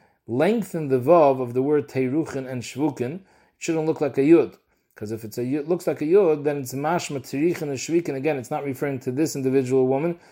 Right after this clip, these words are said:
The teiruchin that people should be in his garsh. It would refer to Noshim Da'alma. Also, V'larche Levav De Kedu. It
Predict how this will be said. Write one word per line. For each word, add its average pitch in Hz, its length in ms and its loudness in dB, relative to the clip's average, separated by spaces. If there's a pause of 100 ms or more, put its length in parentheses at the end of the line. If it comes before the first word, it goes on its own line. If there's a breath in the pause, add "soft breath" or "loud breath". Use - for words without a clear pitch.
(220 soft breath)
The 147 100 0
teiruchin 170 600 2 (420)
that - 260 -4
people 214 340 0
should 151 280 -2
be 170 100 4
in 156 60 2
his 143 160 -2
garsh. 139 400 6 (420 soft breath)
It - 60 -10
would 120 120 -4
refer 135 300 0
to 143 100 -6
Noshim 139 400 -4
Da'alma. 120 380 -4 (760 soft breath)
Also, 180 600 4
V'larche 160 680 4
Levav 147 540 2
De 139 100 -2
Kedu. 135 440 2
It - 60 -18